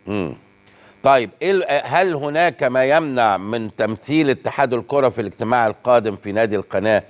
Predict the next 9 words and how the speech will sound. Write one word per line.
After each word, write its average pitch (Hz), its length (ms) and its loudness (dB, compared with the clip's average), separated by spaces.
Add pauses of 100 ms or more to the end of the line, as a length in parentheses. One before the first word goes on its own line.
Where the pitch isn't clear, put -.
(200)
يوم 113 260 2
السبت 104 380 -4
بعد 104 240 0
القادم 98 420 -2
يا 95 60 -2
جمال 95 240 -2
بيه؟ 117 220 -4 (4000)
أستاذ 98 180 -2
جمال. 110 360 2